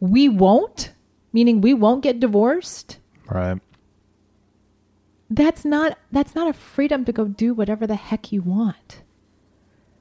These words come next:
Speaker 1: That, that's making a lifelong commitment. That's saying that those vows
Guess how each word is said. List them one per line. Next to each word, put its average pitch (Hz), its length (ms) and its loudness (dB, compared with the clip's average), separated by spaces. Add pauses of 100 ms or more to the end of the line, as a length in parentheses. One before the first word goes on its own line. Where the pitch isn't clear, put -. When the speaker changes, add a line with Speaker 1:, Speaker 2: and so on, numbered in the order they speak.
(220)
Speaker 1:
That, 269 180 2 (320)
that's 311 320 2
making 269 500 0
a 220 60 0
lifelong 240 480 2
commitment. 233 340 2 (240)
That's 302 240 0
saying 302 280 2
that 233 160 0
those 277 260 6
vows 233 760 2